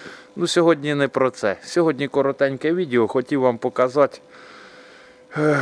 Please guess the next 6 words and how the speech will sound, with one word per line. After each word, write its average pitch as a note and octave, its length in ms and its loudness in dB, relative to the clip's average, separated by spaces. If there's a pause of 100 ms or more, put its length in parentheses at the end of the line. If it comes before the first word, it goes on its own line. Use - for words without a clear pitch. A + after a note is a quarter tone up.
(120)
одну E3 420 2 (180)
приспособу D3+ 920 0 (140)
освітлення, G#2+ 840 -2 (1120)
яке A#2 320 0
я A2+ 160 0 (460)
придбав C#3 560 2